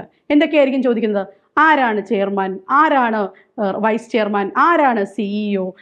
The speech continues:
അല്ലെങ്കിൽ ഈ തരുന്ന ആൾക്കാരുടെയൊക്കെ പേരുകൾ ചോദിക്കാം. ക്ലിയർ ആണല്ലോ? കെ എസ് ഡി എം എയുടെ ഇത്. അപ്പൊ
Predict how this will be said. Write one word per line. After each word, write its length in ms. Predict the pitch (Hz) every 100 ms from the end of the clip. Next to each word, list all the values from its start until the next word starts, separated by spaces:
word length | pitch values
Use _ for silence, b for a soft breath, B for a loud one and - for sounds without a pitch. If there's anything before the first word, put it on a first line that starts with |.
| B 254
അല്ലെങ്കിൽ 260 | 269 285
ഈ 240 | 269 294 285
തരുന്ന 380 | 262 254 254 -
ആൾക്കാരുടെയൊക്കെ 600 | 220 214 226 214 208 240
പേരുകൾ 480 | 247 214 214 214 214
ചോദിക്കാം. 440 | 185 170 170 - - _ _ _ _ _ _ _
ക്ലിയർ 180 | 262 254
ആണല്ലോ? 540 | 262 254 269 330 - -
കെ 200 | 247 240
എസ് 260 | 269 254 240
ഡി 80 | 214
എം 360 | 214 208 208
എയുടെ 760 | 226 381 - _ 233 233 - - _ 196
ഇത്. 100 | 170
അപ്പൊ 420 | - _ -